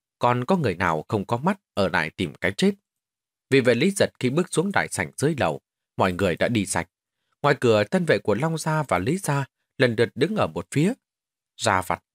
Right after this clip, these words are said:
đều là thân thiết vô cùng, nhưng ai cũng có thể nhìn ra mùi thuốc súng ở trong nụ cười của hai bên vô cùng nồng nặc. Người đi đầu của Lý Gia chính là Lý Nguyên. Lúc này, vẻ mặt của hắn trông rất nôn nóng.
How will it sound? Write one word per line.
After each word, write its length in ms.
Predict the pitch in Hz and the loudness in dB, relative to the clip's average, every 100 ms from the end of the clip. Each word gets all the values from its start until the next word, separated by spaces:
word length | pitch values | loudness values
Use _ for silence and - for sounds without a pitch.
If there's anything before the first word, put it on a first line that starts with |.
| _ | _
đều 320 | 120 101 90 80 | 2 4 2 -2
là 80 | |
thân 200 | 82 101 | -4 -4
thiết 220 | 92 90 - | -4 -4 -2
vô 120 | 87 | -2
cùng, 240 | - 85 - _ _ _ _ _ | 0 -2 -4 _ _ _ _ _
nhưng 220 | 101 98 | 0 0
ai 220 | 98 95 | 2 0
cũng 180 | 92 110 | 0 -2
có 80 | 175 | -2
thể 200 | - 92 | 0 -2
nhìn 260 | 82 95 76 | -2 -4 -4
ra 260 | 110 110 - _ _ - | -4 -4 -6 _ _ 2
mùi 220 | 123 113 | 4 4
thuốc 180 | - 196 | 4 0
súng 280 | - 147 202 - | 2 0 0 -2
ở 100 | - | -2
trong 220 | 110 175 131 | 0 0 0
nụ 120 | 92 - | -2 0
cười 240 | 101 90 | 2 2
của 160 | - 87 | 0 -2
hai 180 | 110 | -2
bên 220 | 113 123 117 _ _ | -4 -4 -4 _ _
vô 120 | 107 | -2
cùng 260 | 104 95 80 | -2 -4 -2
nồng 220 | 90 73 | -4 -2
nặc. 180 | 82 80 _ _ _ _ _ _ _ _ _ - | -4 -4 _ _ _ _ _ _ _ _ _ 0
Người 100 | 139 | 4
đi 140 | 190 | 4
đầu 180 | 156 120 | 4 4
của 140 | 113 | 2
Lý 180 | 104 170 | 2 2
Gia 320 | 202 165 156 | 0 0 0
chính 260 | 147 - 226 | 0 -2 0
là 60 | 131 | 0
Lý 220 | 85 147 | 0 -2
Nguyên. 280 | 190 156 151 - _ _ _ _ - | 0 0 0 -4 _ _ _ _ 0
Lúc 200 | 131 104 | 2 2
này, 300 | 92 87 80 _ _ | 2 0 -2 _ _
vẻ 120 | 117 | 2
mặt 180 | 107 101 98 98 _ | 2 0 -4 -8 _
của 120 | 110 | -2
hắn 300 | - 110 175 - | 0 -2 -4 -2
trông 220 | 120 98 92 | 0 0 0
rất 180 | 160 | -2
nôn 180 | 107 90 | -2 -4
nóng. 240 | 98 120 | -4 -6